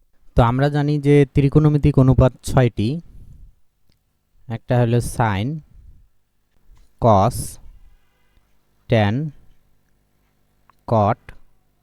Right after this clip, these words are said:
sec এবং cosec। এদের পূর্ণ নামগুলো হলো sine, সাইনেরটা শুধুমাত্র একটা just ই যুক্ত হবে, এস আই এন ই, sine।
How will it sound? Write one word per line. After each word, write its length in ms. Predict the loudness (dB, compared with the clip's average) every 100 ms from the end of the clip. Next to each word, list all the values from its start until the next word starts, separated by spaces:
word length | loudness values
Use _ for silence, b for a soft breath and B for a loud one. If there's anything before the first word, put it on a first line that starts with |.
| _ _ _ _ _ _ _ _ _ -20 -8
sec 340 | -4 -2 -2 -8 -20 -20 _ _ _ _ _ _ _ _ _ _ _ _ -4
এবং 180 | -2 -2 -4 -4
cosec। 360 | -4 -2 -6 -6 -20 -20 _ _ _ _ _ _ _ -6
এদের 180 | -4 -4 _
পূর্ণ 240 | -2 0 2 0
নামগুলো 400 | 0 -2 0 2 2
হলো 200 | 4 2 0 -6 _ _ _ _ _
sine, 520 | -12 -2 0 0 -2 -4 -8 -18 -20 -20 -20 -20 -20 _ _ _ _ _ _ _ _ _ _
সাইনেরটা 600 | -6 -4 -2 -4 _ 0 0 0
শুধুমাত্র 460 | -2 -2 -4 -4 0 0 0 -6 -14
একটা 180 | -6 -4 -4
just 220 | -4 -8 -20 _ -4
ই 40 | -2
যুক্ত 220 | -4 -4 -2 0
হবে, 180 | 0 -4 -6
এস 100 | -4
আই 60 | -4 -4
এন 80 | -6
ই, 20 | -8 -6
sine। 280 | -6 -6